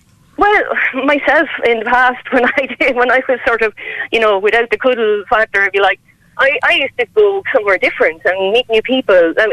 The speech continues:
it's different, of course, in covid. You might not feel like going too far, but just getting out and going somewhere different, being open to meeting new people. Um, you know, I used to go to the Algarve now and again, um, for Christmas, actually. You know, I, I just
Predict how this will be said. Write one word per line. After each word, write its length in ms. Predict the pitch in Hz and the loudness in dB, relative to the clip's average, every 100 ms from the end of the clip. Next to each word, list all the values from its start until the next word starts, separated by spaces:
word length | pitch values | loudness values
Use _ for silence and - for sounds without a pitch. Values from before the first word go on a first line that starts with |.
| - | -2
it's 120 | - | -6
different, 300 | - - 214 | -6 -2 -2
of 60 | 196 - | -4 -2
course, 240 | 202 190 - | 0 0 -2
in 140 | 180 | -8
covid. 440 | - 220 214 175 147 - _ | 2 2 4 2 -2 -14 _
You 80 | 190 | -2
might 160 | 185 185 | 0 0
not 140 | 175 | 0
feel 200 | 220 226 | 0 2
like 220 | 185 170 | 2 0
going 240 | 180 180 175 | -2 -2 -4
too 140 | 180 | -4
far, 320 | - 170 165 - _ _ _ | 0 0 -2 -6 _ _ _
but 120 | - - - | -2 -2 -14
just 400 | 240 427 440 - | -4 -4 -4 -2
getting 300 | 240 240 196 | 0 0 -2
out 420 | 196 214 202 - 208 190 | -2 -2 -4 -8 -6 -6
and 140 | 185 | 0
going 200 | 214 320 302 | 0 0 -2
somewhere 200 | 247 190 | -4 -4
different, 420 | 185 - 180 180 _ - _ _ - | -4 -2 -4 -4 _ -20 _ _ -2
being 420 | 240 254 233 165 | 0 2 0 2
open 300 | 214 220 208 | 2 2 -4
to 120 | - | -4
meeting 240 | 185 190 185 | -6 -4 -2
new 140 | 202 | -2
people. 500 | - 202 185 180 175 165 - - - | 0 -4 2 4 4 0 -12 -14 -4
Um, 560 | 185 180 175 175 - - | 2 2 0 -4 -14 -4
you 100 | 233 | -2
know, 120 | 214 175 | 2 2
I 40 | |
used 240 | 220 226 | 0 -2
to 60 | 208 | 0
go 180 | 208 226 | 0 0
to 200 | - 196 | -2 -4
the 80 | 165 | 0
Algarve 460 | 160 226 196 170 160 | 2 2 2 0 0
now 140 | 165 | -2
and 80 | 165 | -2
again, 260 | 165 170 165 160 - | 0 0 -2 -4 -2
um, 300 | 165 165 160 - | 0 0 -2 -6
for 80 | 170 | -2
Christmas, 360 | 294 - 240 | -2 -2 0
actually. 460 | 185 185 - 160 135 | 0 -2 -6 -6 -4
You 120 | 190 | -4
know, 100 | 202 175 | -2 0
I, 180 | 196 196 | 0 0
I 100 | 190 196 | -4 -2
just 140 | 220 | -4